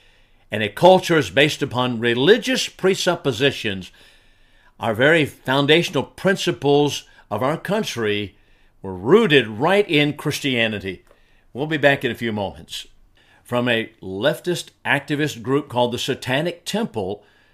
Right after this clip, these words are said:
that the Texas's heartbeat-based abortion ban violates the religious liberty of Satanists. Now, there's a lot of confusing terminology in that right there.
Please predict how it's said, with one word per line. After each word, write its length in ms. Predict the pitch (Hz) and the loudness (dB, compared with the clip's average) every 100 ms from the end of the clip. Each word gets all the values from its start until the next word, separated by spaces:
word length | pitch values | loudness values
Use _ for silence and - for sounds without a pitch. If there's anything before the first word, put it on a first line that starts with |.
| _ | _
that 180 | 107 107 | -8 -6
the 100 | 120 | -6
Texas's 600 | - 175 185 156 143 135 | -4 -6 -4 -4 -2 -4
heartbeat-based 1000 | - 147 175 135 143 143 98 127 135 - | -4 -2 -2 -2 -4 -4 -2 -2 -2 -8
abortion 720 | 110 120 165 208 - 131 98 | -10 -4 -2 -2 -2 -6 -4
ban 460 | 107 101 101 107 107 _ _ - | -4 -2 -4 -6 -10 _ _ -12
violates 800 | - 123 190 151 135 147 - - _ _ - | -4 -2 0 2 2 0 -8 -14 _ _ -12
the 140 | 110 | -6
religious 640 | 117 131 160 143 151 - - | -2 2 2 0 -4 -4 -6
liberty 760 | 120 180 196 120 104 110 131 _ _ _ 107 | -2 0 2 0 -2 -6 -8 _ _ _ -4
of 160 | 117 | -4
Satanists. 840 | - 226 240 123 95 - - - - _ _ _ _ _ _ _ _ _ - | -2 -2 -2 -4 -6 -8 -8 -10 -12 _ _ _ _ _ _ _ _ _ -6
Now, 100 | 123 | -2
there's 200 | 185 156 | 0 0
a 40 | |
lot 180 | 180 208 | 0 0
of 120 | 185 | -2
confusing 840 | 160 139 160 175 190 143 135 143 | -4 -4 -2 0 0 0 -2 -4
terminology 800 | 139 135 135 131 156 143 120 110 | -2 -2 0 0 0 0 0 -2
in 80 | 110 | -2
that 180 | 110 110 | -2 -2
right 220 | 110 104 | -4 -4
there. 300 | 107 90 | -4 -6